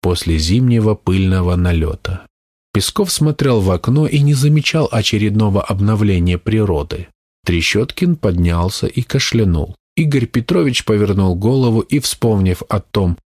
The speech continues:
что следователь еще здесь, указал рукой в сторону кабинета.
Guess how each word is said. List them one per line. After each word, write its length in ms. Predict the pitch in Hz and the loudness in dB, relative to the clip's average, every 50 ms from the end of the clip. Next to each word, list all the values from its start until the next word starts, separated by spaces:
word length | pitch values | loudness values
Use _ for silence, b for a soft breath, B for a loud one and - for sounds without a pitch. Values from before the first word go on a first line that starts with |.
| _ _ - | _ _ -8
что 200 | - - - 123 | -4 -2 0 -2
следователь 680 | - - 113 107 101 92 95 92 92 90 - 92 87 | 0 0 0 0 0 0 0 0 0 0 0 0 0
еще 320 | 87 85 82 - - 90 85 | 0 0 0 0 0 -2 -2
здесь, 380 | 82 82 90 110 143 - - _ | 0 0 -2 -2 -2 -4 -6 _
указал 520 | - 120 117 - 131 110 104 107 101 98 92 | -6 -4 -2 0 0 2 2 2 2 2 0
рукой 320 | 90 85 - - 117 131 | 0 -2 -2 -2 -4 -2
в 40 | 127 | -4
сторону 440 | - - - 117 113 117 113 113 107 | -4 -2 -2 0 0 2 2 0 0
кабинета. 800 | - - 107 104 104 98 92 85 78 73 - - 87 87 - | 0 -2 -2 0 0 0 0 -2 -2 -4 -4 -6 -8 -8 -8